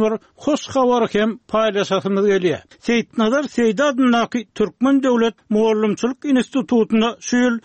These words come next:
ahal we Balkan welaýatynyň ýaşlary hem okuwa girip biler diýip Azatlygyň habarçysy Türkmen Metduwatyna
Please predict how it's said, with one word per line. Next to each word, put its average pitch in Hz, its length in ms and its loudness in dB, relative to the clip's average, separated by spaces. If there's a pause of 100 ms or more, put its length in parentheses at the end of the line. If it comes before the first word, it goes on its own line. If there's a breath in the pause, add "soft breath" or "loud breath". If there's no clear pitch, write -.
ahal 254 320 -2 (100)
we 247 120 2 (240 soft breath)
Balkan 220 440 0
welaýatynyň 254 580 2
ýaşlary 226 480 0
hem 220 280 0
okuwa 254 440 0
girip 247 240 0
biler 220 280 2
diýip 214 160 0 (140)
Azatlygyň 214 600 0
habarçysy 233 460 0 (140)
Türkmen 233 420 0 (100)
Metduwatyna 220 680 -2